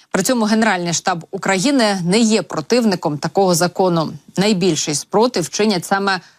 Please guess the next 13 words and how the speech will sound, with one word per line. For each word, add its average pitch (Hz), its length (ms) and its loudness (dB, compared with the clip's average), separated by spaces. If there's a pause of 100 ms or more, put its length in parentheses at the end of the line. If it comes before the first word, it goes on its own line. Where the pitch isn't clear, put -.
хабарники, 175 840 -4
котрі 175 320 -2
допомагають 170 840 0
військовозобов'язаним 160 1040 0
чоловікам 170 600 0 (380)
ухилитися 220 640 0
від 165 200 -2
мобілізації 175 920 0
або 165 320 0
ж - 160 -6 (300)
виїжджати 175 600 0
за 156 120 -2
кордон. 156 500 -2